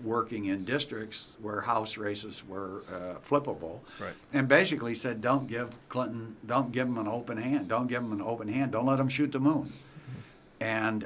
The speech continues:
Speaker 1: uh, I think there are a lot of Republicans thinking about, uh, thinking about that right now. So,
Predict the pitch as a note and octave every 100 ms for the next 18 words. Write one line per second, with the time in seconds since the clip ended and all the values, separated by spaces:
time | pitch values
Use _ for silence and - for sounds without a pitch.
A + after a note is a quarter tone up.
0 | - G#2+ G2+ G2+ - A2+ C3 B2+ A#2+ A2+
1 | - G#2+ G#2 G#2 A2 G#2+ F#2+ G2 A2 A2+
2 | F#2 F#2+ - G#2+ G#2+ G2 F2 F2+ F#2 E2+
3 | - F2 E2 - - - A#2 G#2 F2 F#2+
4 | F2+ F2+ E2 F#2 - A#2 B2+ G2 G#2+ C3+
5 | - - - - - - G#2 G#2 G#2 G#2
6 | F#2